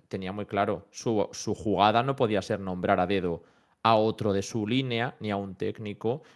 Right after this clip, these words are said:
ni a un perfil político del entorno liberal de Ensemble. No podía ser un Edouard Philippe como que es el, el partido asociado ahora a Macron, ¿no? Es decir, ah, está su partido, Renaissance,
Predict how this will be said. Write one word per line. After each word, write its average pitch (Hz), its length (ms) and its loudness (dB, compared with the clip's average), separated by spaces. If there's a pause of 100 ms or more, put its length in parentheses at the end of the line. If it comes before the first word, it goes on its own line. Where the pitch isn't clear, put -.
ni 110 160 -6
a 98 60 -2
un 101 220 -6
perfil 107 540 -4
político 110 800 -2
del 104 220 -2
entorno 104 480 -4
liberal 104 420 4
de 92 220 -2
Ensemble. 98 580 -2 (160)
No 135 160 -2
podía 117 320 0
ser 113 300 -2
un 120 180 -4
Edouard 107 320 -2
Philippe 107 400 -2
como 101 400 -4
que 101 140 -2
es 101 100 -4
el, 98 140 -2
el 95 360 -4
partido 117 640 -4 (100)
asociado 117 600 -2
ahora 110 200 2
a 98 40 -2
Macron, 101 420 -4
¿no? 127 120 -6
Es 110 80 -6
decir, 95 280 -8 (380)
ah, 113 160 0
está 123 300 2
su - 160 -6
partido, 127 500 0
Renaissance, 113 680 -2